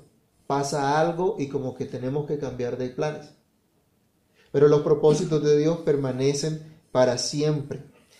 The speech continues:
Él fue puesto a prueba para manifestarnos su carácter santo,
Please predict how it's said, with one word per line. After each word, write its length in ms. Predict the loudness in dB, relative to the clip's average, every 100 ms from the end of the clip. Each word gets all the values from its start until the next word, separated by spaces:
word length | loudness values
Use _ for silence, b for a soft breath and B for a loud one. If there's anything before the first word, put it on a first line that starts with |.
| b
Él 320 | 2 6 6 4
fue 220 | 0 6
puesto 320 | 6 6 2
a 140 | -2
prueba 420 | 6 8 8 6 2
para 180 | -4
manifestarnos 840 | -4 -4 -6 -8 -6 -2 -2 -2 -4
su 120 | -6
carácter 520 | -6 -6 -6 -6 -6
santo, 680 | -4 -2 -2 -4 -6 -6